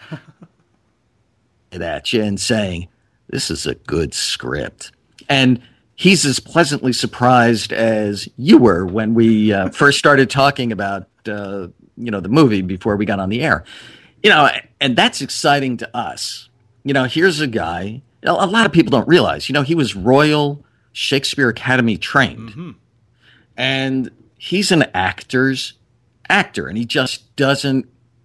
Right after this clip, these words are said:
Speaker 1: get to show off all his chops all the time. And we just wanted him to have freedom to bring everything that he could bring to the table.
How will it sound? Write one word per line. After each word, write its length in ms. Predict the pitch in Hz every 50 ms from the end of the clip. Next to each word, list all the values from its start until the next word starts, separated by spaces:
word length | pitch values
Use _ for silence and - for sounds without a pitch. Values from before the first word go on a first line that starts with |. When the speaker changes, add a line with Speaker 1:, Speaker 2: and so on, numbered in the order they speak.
| _ _ _ _ _ _ _ _ _ _
Speaker 1:
get 260 | - 143 135 135 - -
to 720 | - - 127 120 120 117 117 117 113 110 113 110 110 107
show 320 | - - - - 123 113
off 240 | 127 131 107 90 - - -
all 220 | 117 120 131 131
his 180 | 120 104 - -
chops 560 | - - - - 147 123 95 - - - -
all 140 | 110 98 95
the 100 | 80 82
time. 460 | - - - 117 98 69 - 69 69 _ _ _ _ _ _ _ _ _ _ _ _ _ _ - - - - - -
And 100 | 131 139
we 60 | 131
just 220 | 160 160 - -
wanted 260 | 143 151 143 147 131
him 140 | 135 120 117
to 120 | - 120 113
have 200 | 107 110 101 -
freedom 580 | - - - - 117 127 131 113 87 69 78 -
to 120 | - 98
bring 480 | 87 98 113 131 135 131 127 123 123 - - - _ _ _ _ _ _ _ _ _ _ _ -
everything 480 | - 156 139 123 131 123 - 135 120 107
that 120 | 101 95
he 140 | - 123 120
could 220 | - 120 95 87
bring 320 | 101 110 110 113 110 104 95
to 100 | - 98
the 100 | 82 90
table. 540 | - - 117 113 107 90 - 58 60 -